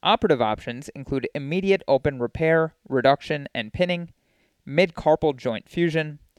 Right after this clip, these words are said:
osteotomy with malunion correction, and wrist arthrodesis. As far as immediate open repair, reduction, and pinning,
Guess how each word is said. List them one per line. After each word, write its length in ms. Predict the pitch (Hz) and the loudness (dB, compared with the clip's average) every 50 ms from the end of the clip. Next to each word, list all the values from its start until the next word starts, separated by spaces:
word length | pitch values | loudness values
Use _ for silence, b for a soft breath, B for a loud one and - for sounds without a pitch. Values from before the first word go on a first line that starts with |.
| _ _ _ _ _ _ _ - | _ _ _ _ _ _ _ -2
osteotomy 760 | 147 156 151 - - 147 139 131 131 135 135 139 139 135 123 | 0 0 0 -2 0 2 4 4 4 2 0 -2 -4 -2 -2
with 160 | 120 117 - | -2 -4 -2
malunion 640 | 127 135 147 170 180 160 131 127 123 117 117 110 - | -2 0 0 2 0 0 -2 -4 -6 -6 -8 -8 -10
correction, 640 | - - 113 127 147 - - - 156 151 147 147 - _ _ _ _ _ _ - | -8 -2 0 0 0 0 0 -2 -4 -4 -4 -10 -16 _ _ _ _ _ _ -6
and 220 | 147 147 143 143 | -4 -4 0 2
wrist 260 | 185 202 196 - - - | 2 2 2 0 -6 -4
arthrodesis. 840 | - 120 - - - 120 117 127 131 127 - 123 - - - - - _ _ _ _ _ _ _ _ _ _ _ b b b b b b b b b - | -4 -4 -2 -2 -2 -4 -2 0 -2 0 0 -2 -4 -4 -8 -16 -20 _ _ _ _ _ _ _ _ _ _ _ b b b b b b b b b -4
As 140 | 156 - | -2 0
far 160 | - 180 165 160 | 2 4 4 4
as 120 | 156 - - | 2 0 -6
immediate 500 | 175 160 165 196 220 226 220 214 214 - - | -6 -4 -2 -2 -2 0 0 0 0 2 2
open 260 | 175 175 170 190 175 | 2 2 2 0 -2
repair, 520 | 156 147 147 - - 175 170 170 165 165 - | -2 -4 -4 -2 0 2 2 4 2 2 0
reduction, 600 | - 147 139 131 147 147 151 - - 160 151 147 - | -2 -4 2 4 4 2 2 0 -6 -8 -8 -6 -6
and 180 | - 123 117 - | -6 -6 -6 -6
pinning, 400 | - 185 180 180 180 170 170 | -6 -4 -4 -4 -4 -4 -6